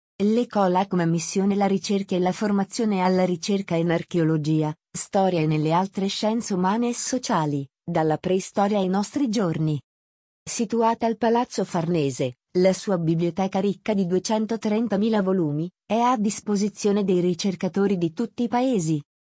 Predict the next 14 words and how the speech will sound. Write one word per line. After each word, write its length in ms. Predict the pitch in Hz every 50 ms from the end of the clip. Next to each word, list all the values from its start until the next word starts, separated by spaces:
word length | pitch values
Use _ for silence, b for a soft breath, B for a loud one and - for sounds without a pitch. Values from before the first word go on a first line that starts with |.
| _ - 190
L'école 500 | 208 214 226 240 240 - 214 214 220 214
accoglie 380 | 208 - - 190 214 226 233
dei 160 | 202 180 175 175
dottorandi, 800 | 160 170 165 165 - 247 254 226 180 160 151 143 135 139 127 _ _ _ -
borsisti, 840 | - 156 147 160 165 - - - 220 175 - - - 262 247 254 _ _ _
dei 260 | - 196 175 185 185 165
giovani 420 | 156 208 220 208 220 220 220 214
ricercatori, 840 | 196 202 196 - 214 185 185 - 247 - 208 170 147 135 139 127 120 _ _ _ - 208
membri, 640 | 208 214 214 190 160 147 143 151 151 147 143 - _ _ - 196
nonché 340 | 202 208 208 214 196 208 190
personalità 680 | - 220 214 214 - 240 208 190 190 196 185 180 175 185
scientifiche 760 | 202 - - 202 196 196 - 226 208 - - 208 - 202 180
più 180 | - - 196
affermate. 800 | 196 202 - - 247 247 262 254 214 160 151 - - 147 139